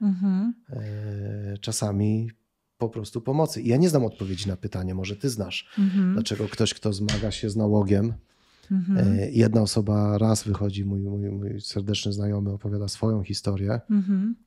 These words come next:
Speaker 2: E, był bardzo poważnie przez długie, długie lata uzależniony od twardych narkotyków
Speaker 1: Mhm.
Speaker 2: i w szpitalu, na którym był na leczeniu odwykowym, po prostu
Speaker 1: Mhm.
Speaker 2: poszedł do kaplicy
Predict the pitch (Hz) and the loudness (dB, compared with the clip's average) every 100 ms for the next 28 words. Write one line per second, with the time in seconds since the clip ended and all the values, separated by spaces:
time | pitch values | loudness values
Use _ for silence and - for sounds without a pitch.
0 | - 104 95 101 101 110 104 101 - 104 | -8 -6 -2 0 2 2 2 -2 -4 -2
1 | 101 98 98 - 95 - 110 107 104 95 | 0 -2 -4 -6 -6 2 4 4 0 0
2 | 110 104 101 101 101 - 98 92 - _ | 0 0 -2 -2 -4 -4 -6 -6 -10 _
3 | _ _ - 107 107 101 98 104 104 110 | _ _ -12 -4 -2 -2 -2 -2 -2 -2
4 | 110 - - - - 101 104 107 101 - | -4 -12 -20 -12 -6 -6 -4 -4 -4 -4
5 | 107 95 - 107 - 214 190 185 196 214 | -6 -6 -4 -6 -2 4 4 4 2 0
6 | 233 _ - 139 - - 113 123 98 90 | -4 _ -10 -8 -6 -2 0 2 0 -4
7 | - 98 92 92 95 95 - 95 92 95 | -6 -6 -6 -4 -4 -4 -4 -6 -4 -6
8 | 101 - 95 90 92 104 - _ _ _ | -10 -8 -6 -4 -4 -6 -12 _ _ _
9 | _ _ 175 175 190 196 202 107 107 - | _ _ -2 2 0 2 0 -2 -4 -4
10 | 107 - 101 - 107 | -4 -4 -6 -4 -6